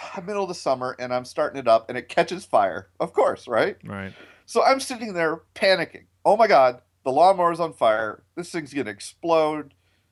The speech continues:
Speaker 1: You know, so what do I do? I run into the church, which is locked, so I had to break in.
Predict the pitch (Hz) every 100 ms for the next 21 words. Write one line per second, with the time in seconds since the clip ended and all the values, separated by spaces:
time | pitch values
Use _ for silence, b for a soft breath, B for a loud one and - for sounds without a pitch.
0 | _ - 135 123 - 160 175 185 190 170
1 | 104 120 117 151 165 156 165 214 214 -
2 | 180 147 175 - - _ _ 147 151 208
3 | 175 139 135 - - 120 127 120 107 113
4 | - 139 101 127